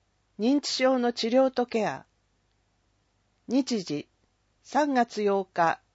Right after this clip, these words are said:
土曜日、午後一時から二時三十分。場所、日立総合病院、一号棟五階、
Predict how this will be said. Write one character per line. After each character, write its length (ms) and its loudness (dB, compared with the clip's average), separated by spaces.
土 100 -2
曜 280 4
日、 200 -8
午 120 6
後 340 2
一 280 -4
時 120 -2
か 180 -2
ら 200 -6
二 160 4
時 180 -4
三 300 -2
十 140 -4
分。 420 -8
場 140 0
所、 300 -2
日 140 -20
立 300 2
総 240 2
合 260 4
病 320 0
院、 260 -12
一 280 -4
号 240 2
棟 420 -2
五 120 -2
階、 360 -2